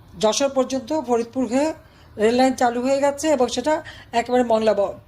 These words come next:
বন্দর পর্যন্ত প্রত্যেকটা নদী ব্রিজ করে, রেল ব্রিজ করে রেল চালু করে দিয়েছে এবং সেখানে হাইওয়ে করা, ছয় লেন বিশিষ্ট হাইওয়ে হবে, যেটা ঢাকা থেকে একেবারে বরিশাল হয়ে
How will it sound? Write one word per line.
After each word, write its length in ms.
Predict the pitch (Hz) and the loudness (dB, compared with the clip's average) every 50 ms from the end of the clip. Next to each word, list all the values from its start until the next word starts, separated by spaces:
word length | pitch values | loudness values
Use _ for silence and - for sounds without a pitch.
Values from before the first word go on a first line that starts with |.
| - - 202 | -12 -6 -4
বন্দর 240 | 214 220 220 226 | -4 -2 -2 -4
পর্যন্ত 380 | 214 214 202 185 202 185 165 - 175 160 151 156 - - - - - - - - - - - - - - - - - - - - - - - - - - - - - | -4 -4 -6 -6 -8 -10 -10 -10 -10 -10 -10 -12 -18 -20 -20 -20 -20 -20 -20 -20 -20 -20 -20 -20 -20 -20 -20 -20 -20 -20 -20 -20 -20 -20 -20 -20 -20 -20 -20 -8 -4
প্রত্যেকটা 300 | 240 233 - 254 254 247 | -4 -2 0 0 0 0
নদী 160 | 240 214 240 | 0 -2 -4
ব্রিজ 380 | 226 190 185 175 233 254 269 254 - | -6 -8 -8 -4 -2 -2 -2 -2 -4
করে, 180 | - 277 277 277 | -4 -2 0 0
রেল 180 | 240 220 233 226 | 0 0 -2 -2
ব্রিজ 160 | 247 262 254 | -4 -4 -4
করে 140 | - 277 240 | -2 -4 -2
রেল 180 | 214 226 233 233 - | -2 -2 -2 -4 -4
চালু 200 | - 254 262 262 262 | -2 0 0 0 0
করে 180 | - 285 285 | -2 -4 -4
দিয়েছে 280 | 262 285 294 285 - 339 330 - - - - - - - | -2 -4 -4 -4 -4 -4 -6 -6 -10 -18 -20 -20 -14 -6
এবং 120 | 226 220 233 | -4 -2 -2
সেখানে 260 | 220 247 240 254 262 | 0 -2 -2 0 0
হাইওয়ে 420 | 262 226 254 269 269 269 240 214 196 | 0 2 2 0 2 0 0 -2 -2
করা, 260 | - 185 165 170 156 151 - _ _ _ _ _ _ _ _ - - - - _ _ - | -4 -6 -8 -8 -10 -14 -18 _ _ _ _ _ _ _ _ -20 -20 -20 -20 _ _ -2
ছয় 300 | - 226 254 269 285 294 277 - - | 2 4 6 6 6 4 0 -4 -4
লেন 220 | 214 240 269 277 277 254 | -2 0 0 0 -2 -4
বিশিষ্ট 380 | 254 254 - 294 277 - - 302 | -6 -4 -4 -4 -4 -4 0 4
হাইওয়ে 560 | 302 294 269 220 226 233 247 247 247 240 226 | 4 6 6 6 6 6 6 8 6 6 4
হবে, 300 | 180 190 196 180 175 160 151 - - - - - - _ - _ - - - - - - - - - - - - - - - - | 4 2 0 0 0 -2 -4 -6 -14 -20 -20 -20 -20 _ -20 _ -20 -20 -20 -20 -20 -20 -20 -20 -20 -20 -20 -20 -20 -20 -10 -4
যেটা 200 | - 214 269 302 320 294 - - | 0 4 4 4 4 2 -2 -2
ঢাকা 300 | 208 247 226 - 262 269 | -2 -2 0 0 0 0
থেকে 220 | 262 285 262 269 | 0 0 2 4
একেবারে 420 | 262 247 240 240 254 247 262 277 302 294 294 294 196 | 4 4 4 2 2 2 4 4 2 2 -2 -2 0
বরিশাল 400 | 214 240 247 - 277 262 247 240 | 0 0 2 2 4 4 4 4
হয়ে 220 | 214 233 247 285 | 4 4 4 4